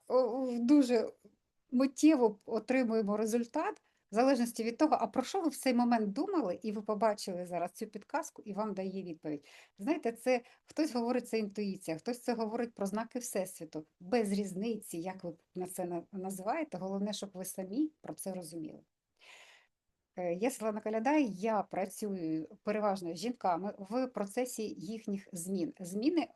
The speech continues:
відносно, о, багатьох напрямків, чесно скажу. Але найбільше зараз якраз, м, питання, д-, з якими до мене звертаються, це те, як перейти з найму в самостійне плавання, умовно кажучи, да, на фріланса.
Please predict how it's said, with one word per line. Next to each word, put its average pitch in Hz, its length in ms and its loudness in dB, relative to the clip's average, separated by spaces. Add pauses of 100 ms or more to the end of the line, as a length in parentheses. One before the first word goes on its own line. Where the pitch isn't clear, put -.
(180)
відносно, 226 720 -2
о, 190 520 -6
багатьох 226 400 -2
напрямків, 214 540 -4
чесно 202 280 -6
скажу. 160 340 -8 (360)
Але 226 200 0
найбільше 262 480 0
зараз 185 420 0
якраз, 156 400 -10 (160)
м, 185 360 -6 (100)
питання, 220 440 0
д-, 165 160 -12 (140)
з 170 100 -8
якими 208 340 0
до 175 120 -6
мене 180 220 -4
звертаються, 220 600 -6
це 202 120 -10
те, 285 240 0 (320)
як 208 380 2
перейти 196 480 -2
з 185 280 0
найму 170 560 -4
в 175 340 -4
самостійне 190 680 -2
плавання, 180 600 -2
умовно 254 360 -2
кажучи, 220 360 -4
да, 240 220 2
на 208 280 -2
фріланса. 175 640 -4